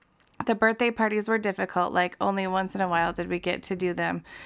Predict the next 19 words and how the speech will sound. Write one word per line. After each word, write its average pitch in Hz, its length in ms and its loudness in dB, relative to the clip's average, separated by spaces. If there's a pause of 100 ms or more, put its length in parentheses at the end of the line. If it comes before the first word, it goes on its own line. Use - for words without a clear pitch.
(220)
with 214 220 0
friends 196 300 2
from 185 200 -2
school. 165 440 -4 (420)
The 208 100 -2
dynamic 208 600 2
is 226 120 2
weird 208 320 2
with 196 140 -4
the 202 80 0
multiple 190 460 -2
moms. 180 420 0
We 202 100 0
get 196 220 -2
treated 185 460 -2
differently 190 560 -2
by 180 200 0
other 175 300 -2
wives. - 460 -2